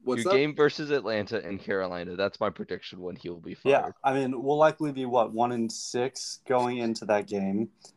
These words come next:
Speaker 3: And I do think the Falcons are, uh, actually, like,
Speaker 1: They're
Speaker 3: a
Speaker 1: not that
Speaker 3: decent
Speaker 1: bad.
Speaker 3: Yeah, exactly. Like, I, I don't think they're terrible, but I don't also think they're good. They're very much like
Speaker 1: No.
Speaker 3: last year,
Speaker 2: They
Speaker 3: where
Speaker 1: Yeah,
Speaker 3: they're
Speaker 2: need
Speaker 3: probably
Speaker 2: Kyle
Speaker 3: gonna
Speaker 2: Pitts more.
Speaker 3: win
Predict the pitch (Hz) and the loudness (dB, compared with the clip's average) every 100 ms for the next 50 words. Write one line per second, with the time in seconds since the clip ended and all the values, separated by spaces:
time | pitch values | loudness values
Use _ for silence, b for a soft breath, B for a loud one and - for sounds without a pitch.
0 | b _ 117 113 113 110 113 - _ - | b _ 4 6 6 4 0 -6 _ 4
1 | 135 202 202 196 151 - 131 127 131 120 | 8 8 8 4 4 8 8 8 2 -2
2 | 117 110 - _ _ 120 113 110 110 _ | -2 -4 -12 _ _ 2 4 2 -4 _
3 | _ _ - 55 - 107 104 101 - - | _ _ -6 -4 -4 -4 -6 -8 -10 -14
4 | - 127 120 - 107 98 98 87 - - | 4 6 8 4 0 0 -6 -6 -14 -2
5 | 131 160 156 127 135 120 - - _ - | 6 8 8 6 2 2 -2 -6 _ -20
6 | _ _ 117 120 90 - 110 117 101 98 | _ _ 8 10 10 4 0 2 2 -2
7 | 101 101 104 110 117 _ _ _ _ - | -2 -4 -2 -2 -2 _ _ _ _ -4
8 | 127 135 120 127 - 113 107 101 101 _ | -2 -2 -2 -4 0 0 2 0 -4 _
9 | _ _ _ _ - 127 143 160 170 110 | _ _ _ _ 2 4 4 4 0 2
10 | 107 98 - 120 117 113 110 107 - 101 | 0 0 -8 -6 0 2 4 2 0 -8
11 | 107 98 98 90 104 110 - - 135 117 | -6 -4 -4 0 4 4 6 8 8 10
12 | 170 170 131 127 120 104 101 101 - 95 | 10 10 8 6 6 6 8 6 4 -8
13 | 90 - 117 131 127 104 143 139 90 123 | -10 -2 6 6 6 6 6 8 4 4
14 | 113 120 123 127 135 135 | 2 2 0 0 -2 -6